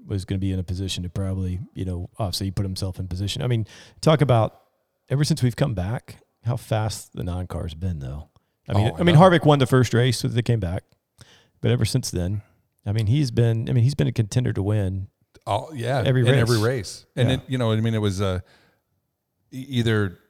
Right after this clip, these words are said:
Speaker 2: an untimely pit or, you know, something that's kinda taken him out of it, but he was always in contention. So he's,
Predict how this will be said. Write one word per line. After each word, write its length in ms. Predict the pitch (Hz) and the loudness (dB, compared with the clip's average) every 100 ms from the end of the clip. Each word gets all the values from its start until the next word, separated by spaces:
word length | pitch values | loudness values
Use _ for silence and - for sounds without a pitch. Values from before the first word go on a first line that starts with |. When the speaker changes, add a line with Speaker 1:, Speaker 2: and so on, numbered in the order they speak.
| _ _ _ | _ _ _
Speaker 2:
an 200 | 107 101 104 | -8 -8 -4
untimely 540 | 110 101 107 107 98 | -2 -2 -4 -4 -4
pit 400 | - 98 95 95 | -4 -4 -4 -4
or, 380 | 98 95 92 92 | -2 0 0 0
you 180 | 92 101 | -4 -6
know, 100 | 92 | -6
something 400 | - 110 98 98 | -4 -4 -4 -4
that's 180 | 92 - | -6 -8
kinda 240 | - 90 | -6 -6
taken 360 | 85 104 90 90 | -6 -6 -6 -6
him 200 | 92 92 | -8 -8
out 200 | 113 92 90 | -6 -6 -4
of 80 | |
it, 120 | 85 - | -8 -6
but 100 | 98 | -4
he 80 | 107 | -4
was 160 | 90 | -2
always 560 | 95 95 90 85 85 - _ | -2 -2 -4 -8 -12 -18 _
in 120 | 98 90 | -14 -12
contention. 640 | 92 - 90 85 90 87 - _ _ _ _ - | -10 -10 -10 -12 -14 -18 -20 _ _ _ _ -6
So 160 | 104 | 0
he's, 320 | 107 110 101 | 0 0 -6